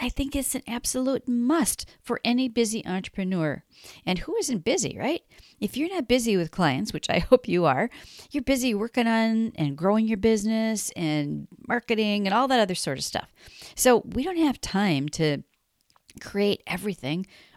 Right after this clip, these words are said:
over again from scratch, which is why repurposing is so cool.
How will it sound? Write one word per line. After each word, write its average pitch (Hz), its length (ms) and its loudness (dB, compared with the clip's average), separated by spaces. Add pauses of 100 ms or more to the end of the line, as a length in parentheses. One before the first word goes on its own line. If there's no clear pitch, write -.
over 160 360 4
again 156 460 0
from 214 180 -6
scratch, - 540 -6 (240)
which 220 160 -4
is 220 140 -4
why 208 220 -4
repurposing 220 960 -4
is 196 120 -2
so 185 480 -2
cool. 269 420 -2